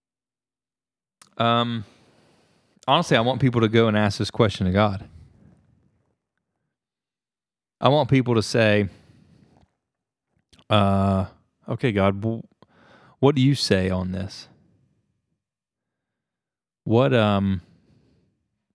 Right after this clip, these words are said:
why am I not convicted about this? Why can I read my Bible? Why can I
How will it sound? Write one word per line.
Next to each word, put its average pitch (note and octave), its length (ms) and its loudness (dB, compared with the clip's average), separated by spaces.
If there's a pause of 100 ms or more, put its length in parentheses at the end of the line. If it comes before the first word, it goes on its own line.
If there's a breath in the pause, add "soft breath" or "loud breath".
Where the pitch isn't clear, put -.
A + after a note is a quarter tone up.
why A#2 280 4
am A#2 140 0
I B2 140 2
not G#2+ 240 -2
convicted G2 480 -4
about G2 320 -6
this? - 340 -8 (640 loud breath)
Why C3+ 320 2
can D3+ 180 0
I A#2+ 320 2 (920 soft breath)
read A2+ 280 0
my G#2+ 160 2
Bible? G2+ 560 0
Why G#2 240 2
can G#2+ 160 0
I G2 340 0